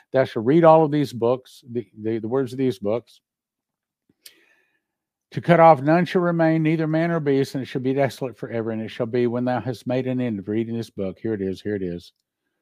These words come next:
"that thou shalt bind a stone to it, and cast it into the midst of Phrate-, of Euphrates, and thou shalt say,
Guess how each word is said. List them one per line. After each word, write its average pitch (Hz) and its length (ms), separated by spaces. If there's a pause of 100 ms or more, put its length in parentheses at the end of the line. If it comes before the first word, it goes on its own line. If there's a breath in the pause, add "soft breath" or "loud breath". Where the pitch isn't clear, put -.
(140)
"that 95 180
thou 127 200
shalt 110 280
bind 135 320
a 143 140
stone 120 460
to 85 180
it, 98 120 (640)
and 98 100
cast 123 360
it 110 100
into 131 240
the 131 80
midst 139 320
of 127 100
Phrate-, 104 460
of 101 100
Euphrates, 92 800 (480)
and 90 160
thou 127 260
shalt 120 360
say, 85 420